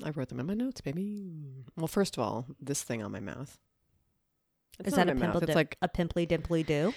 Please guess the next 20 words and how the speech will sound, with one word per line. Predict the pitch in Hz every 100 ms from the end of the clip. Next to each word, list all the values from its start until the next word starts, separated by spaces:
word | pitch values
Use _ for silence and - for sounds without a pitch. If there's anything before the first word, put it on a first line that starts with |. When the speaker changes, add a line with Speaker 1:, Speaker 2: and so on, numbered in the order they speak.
| -
Speaker 1:
You | 262
know, | 320
I | 339
feel | - 480
like | 453
this | 320 254
is, | 226 185 - -
I, |
f-, | 190 - - -
I |
think | 208 - 302
I | 330
threw | - 220
up | 208
a |
picture | - 180 - 156
of | 123
mole | 127 135 131 131 135 147
guy | 151 147 151 156
from | - 131 123 120